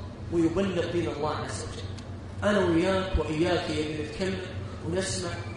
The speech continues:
ونشوف كم بلغنا لله سبحانه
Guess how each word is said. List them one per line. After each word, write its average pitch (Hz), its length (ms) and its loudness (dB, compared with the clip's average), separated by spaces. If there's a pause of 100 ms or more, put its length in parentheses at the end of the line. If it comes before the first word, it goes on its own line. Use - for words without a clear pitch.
ونشوف 160 420 0 (580)
كم 190 180 2
بلغنا 156 640 2 (380)
لله 156 300 0
سبحانه 151 440 -4